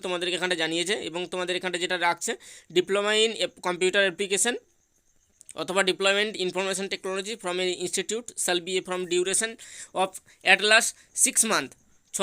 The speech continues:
মাসের কোর্স করে থাকলে, ডিপ্লোমা কোর্স করে থাকলে তোমরা এখানটা আবেদন করতে পারবে। এবং তোমাদের per month যে স্যালা-, স্যালারি দেবে এখানটায় আটত্রিশ হাজার পাঁচশো তেরো টাকা। এখানে দেখতে পাচ্ছ যে আটত্রিশ হাজার টাকা per, আটত্রিশ হাজার পাঁচশো তেরো টাকা per month তোমাদের স্যালারি দেবে। তোমাদের এখানটা যে সিলেকশন প্রক্রিয়া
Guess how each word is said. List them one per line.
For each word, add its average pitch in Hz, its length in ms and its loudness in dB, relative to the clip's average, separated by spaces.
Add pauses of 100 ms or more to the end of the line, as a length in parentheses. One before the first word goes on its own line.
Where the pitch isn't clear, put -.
(120)
মাসের 208 240 4 (420)
কোর্স 190 220 -2
করে 208 180 0
থাকলে, 202 220 2 (260)
ডিপ্লোমা 190 420 0
কোর্স 185 180 -6
করে 185 140 -6
থাকলে 196 220 -2
তোমরা 190 160 0
এখানটা 175 220 2
আবেদন 170 240 -2
করতে 180 180 -4
পারবে। 185 240 0
এবং 180 160 -6
তোমাদের 190 200 -2 (100)
per 185 200 4
month 202 180 -2
যে 196 60 -2 (100)
স্যালা-, 180 320 0
স্যালারি 185 340 2
দেবে 202 180 2
এখানটায় 202 320 -2 (420)
আটত্রিশ 202 420 0
হাজার 202 240 0
পাঁচশো 185 280 -6
তেরো 165 220 0
টাকা। 151 160 -6
এখানে 151 200 -8
দেখতে 160 140 -12
পাচ্ছ 170 220 -8
যে 175 100 0
আটত্রিশ 165 240 -8
হাজার 160 180 -6
টাকা 170 160 -6
per, 151 100 -4 (480)
আটত্রিশ 165 280 -6
হাজার 175 180 -4
পাঁচশো 165 220 -10
তেরো 160 220 -6
টাকা 185 200 -4
per 160 200 -2
month 165 200 -2
তোমাদের 160 260 -6
স্যালারি 143 300 -2
দেবে। 151 140 -2 (520)
তোমাদের 208 260 -2
এখানটা 220 260 0
যে 214 140 0
সিলেকশন 202 380 2
প্রক্রিয়া 202 280 -2